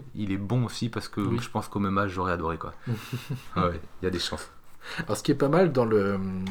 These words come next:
Speaker 2: dans le Jumanji de quatre-vingt-quinze, c'est que, euh, on appréhendait chaque lancer de dés, on se disait, « Mais qu'est-ce qui va
Speaker 1: Ouais,
Speaker 2: se passer à ce
Speaker 1: ouais,
Speaker 2: moment-là ? »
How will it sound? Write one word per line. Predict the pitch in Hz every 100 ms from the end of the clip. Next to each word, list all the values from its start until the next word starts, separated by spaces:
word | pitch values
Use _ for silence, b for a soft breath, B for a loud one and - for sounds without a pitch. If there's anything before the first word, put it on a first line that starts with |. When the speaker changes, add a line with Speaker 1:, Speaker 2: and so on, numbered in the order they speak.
| 98
Speaker 2:
dans | 104
le |
Jumanji | 110 139 123 120
de | 117
quatre-vingt-quinze, | 110 - 107 139 175 120 95 B B B
c'est | - - - 170 190
que, | -
euh, | 127 143 98 104 101 101 98
on | 110
appréhendait | 113 117 139 117 143
chaque | 151 - 135
lancer | 135 127 143
de |
dés, | 117 170
on | -
se | 107
disait, « | 113
Mais | 123 - -
qu'est-ce | - -
qui | 127
va | 113
Speaker 1:
Ouais, | 110
Speaker 2:
se |
passer | 113 -
à | -
ce |
Speaker 1:
ouais, | 98 87
Speaker 2:
moment-là ? » | 87